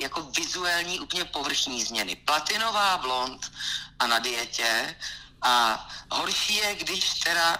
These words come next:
nechám si nechat jako teď třeba během koronaviru. To byla opravdu změna k horšímu, protože já jsem měla jako ne-, jako mé jiné nemenované kolegyně šedé vlasy a to opravdu nechceš.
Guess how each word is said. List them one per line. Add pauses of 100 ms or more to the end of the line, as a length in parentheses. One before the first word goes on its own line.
(100)
nechám
si
nechat
jako
teď
třeba
během
koronaviru. (300)
To
byla
opravdu
změna
k
horšímu,
protože (360)
já
jsem
měla
jako
ne-,
jako
mé (120)
jiné
nemenované
kolegyně (380)
šedé
vlasy
a
to
opravdu
nechceš.